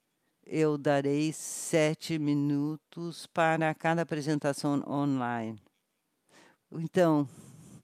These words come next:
se nós estamos fazendo um evento híbrido, temos que dar es-, a primeira palavra a quem está aqui esperando para participar.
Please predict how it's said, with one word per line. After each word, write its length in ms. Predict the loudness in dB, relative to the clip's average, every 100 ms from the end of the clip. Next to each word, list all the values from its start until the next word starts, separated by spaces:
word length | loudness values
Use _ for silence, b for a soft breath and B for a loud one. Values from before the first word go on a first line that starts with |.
| B B B
se 180 | -4 2
nós 220 | 2 2
estamos 300 | 0 -2 0
fazendo 400 | -2 2 0 2 0
um 160 | 2 2
evento 580 | 2 2 2 0 -8 -10 _ _ _ _ -6
híbrido, 880 | -2 2 2 0 0 -2 -4 -6 -6 -10 0
temos 560 | 4 4 4 0 -4 -10
que 200 | -6 -6
dar 580 | -2 -2 0 0 -2
es-, 200 | -2 -6 -14 -20 -20 -20 _ -8
a 180 | -6
primeira 540 | -6 _ -2 0 2 0
palavra 800 | 0 -2 2 4 4 2 -4 -4 -8
a 300 | -2 0 0 -6
quem 420 | -2 2 2 0 -6 B B B B B B -2
está 400 | -2 0 2 2
aqui 160 | 2
esperando 600 | -2 0 -2 2 2 0
para 280 | 0 0 0
participar. 800 | 0 -2 -2 -6 -4 -4 -4 -6